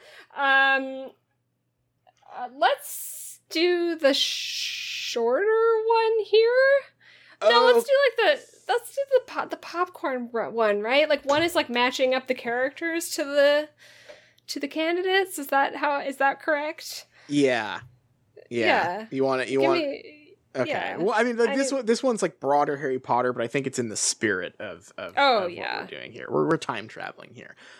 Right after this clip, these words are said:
Speaker 2: Okay, so we'll
Speaker 1: Mm-hmm.
Speaker 2: start with the Daily Kos one. We will save the, uh, the Chicago Tribune Hamilton one for later.
Speaker 1: <sighs> I've not seen Hamilton.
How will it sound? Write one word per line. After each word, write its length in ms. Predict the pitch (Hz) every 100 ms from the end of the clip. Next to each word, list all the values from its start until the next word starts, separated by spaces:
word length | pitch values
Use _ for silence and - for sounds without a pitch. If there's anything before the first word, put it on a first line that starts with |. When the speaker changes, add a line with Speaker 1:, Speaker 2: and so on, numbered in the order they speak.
| -
Speaker 2:
Okay, 300 | 185 185 90
so 120 | 214
we'll 140 | 180 294
Speaker 1:
Mm-hmm. 80 |
Speaker 2:
start 300 | 294 190 175
with 100 | 165
the 60 | 143
Daily 300 | 135 131 120
Kos 380 | - 92 80 -
one. 360 | - - 139 - _ _ _ _ _ _ _ _ _ -
We 120 | 113
will 140 | 107 104
save 540 | - 113 110 101 -
the, 460 | 104 95 92 92 95
uh, 540 | 95 90 90 82 64 -
the 60 | -
Chicago 440 | - 101 113 107
Tribune 420 | 107 104 107 104 95
Hamilton 560 | 113 101 98 - 82
one 320 | 80 69 78
for 180 | - -
later. 540 | 78 57 - - 147 - _ - -
Speaker 1:
<sighs> 280 | - -
I've 600 | 247 294 226 - - 403 403
not 180 | 453
seen 200 | - 415 320
Hamilton. 600 | 226 185 175 - 143 175